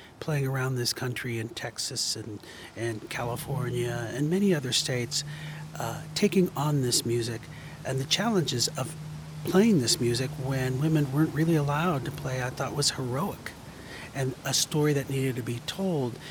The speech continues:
And I feel it also, in a way, can give us reflection upon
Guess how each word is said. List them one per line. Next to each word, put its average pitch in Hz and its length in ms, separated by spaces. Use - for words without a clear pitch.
And 170 180
I 175 80
feel 226 300
it 277 280
also, 202 600
in 165 180
a 160 80
way, 151 380
can 147 360
give 147 240
us 139 300
reflection 170 640
upon 139 540